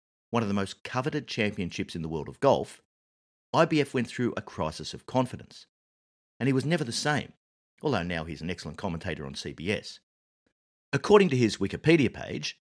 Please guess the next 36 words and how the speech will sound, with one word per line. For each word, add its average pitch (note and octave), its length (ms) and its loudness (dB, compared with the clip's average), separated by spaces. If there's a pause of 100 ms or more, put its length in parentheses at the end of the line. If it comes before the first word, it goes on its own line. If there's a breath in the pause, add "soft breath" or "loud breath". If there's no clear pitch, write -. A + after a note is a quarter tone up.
(140)
I E3 180 8
B C#3 240 6
F G#2+ 260 2
could A2 180 -2
hit A2+ 160 -2
shots - 280 0
flawlessly C#3+ 840 4
on D#2 100 -2
the D#2 60 -4
practice - 400 0
range, C2+ 440 -8 (400)
and C#3 80 4
then C3 100 8
as A#2 100 6
soon D3+ 200 2
as F3+ 100 0
he E3+ 40 -2
got C#3 160 -2
to A#2 80 -6
the G#2+ 60 -2
competition G2+ 640 -4
tee, F#2+ 500 -2 (280)
he B2+ 80 0
would B2+ 180 4
find E3 320 2
a D#3+ 40 4
way A2 200 2
to B2 80 0
hit G2+ 160 0
a G2+ 40 0
poor F2 200 -4
shot. - 380 0 (760)
In A2+ 80 0
his A2+ 140 2
own D#3 180 4
words, F#2+ 300 2